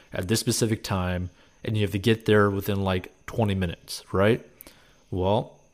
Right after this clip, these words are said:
if you've always been filled up since the half tank point, you can easily just go buy, get whatever you wanted to get, and move on with your way, right?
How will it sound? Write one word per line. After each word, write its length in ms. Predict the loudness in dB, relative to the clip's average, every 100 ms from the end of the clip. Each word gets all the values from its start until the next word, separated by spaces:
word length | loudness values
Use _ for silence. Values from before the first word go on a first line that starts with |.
| _ _ _ _ _
if 200 | -4 0
you've 240 | 0 0 -4
always 400 | 0 4 4 2
been 200 | 0 -2
filled 220 | 0 2
up 160 | 2 0
since 260 | -2 -4 -8 -10
the 80 | -4
half 340 | 0 -2 -4 -14 _ _ _
tank 360 | -4 -2 -2 -6
point, 380 | -4 -2 -4 -6 -16 _ _
you 100 | -2
can 140 | -2 2
easily 240 | 0 2
just 180 | -2 2
go 160 | 0
buy, 440 | 4 6 6 4 0 -4
get 160 | 0 2
whatever 260 | 2 2 0
you 140 | 2
wanted 320 | 2 2 0
to 100 | -4
get, 420 | 2 4 4 2 -8 -20 _
and 140 | -4 -2
move 180 | 0 0
on 160 | 0
with 160 | -2 -2
your 100 | 2
way, 240 | 4 2 0
right? 260 | 0 0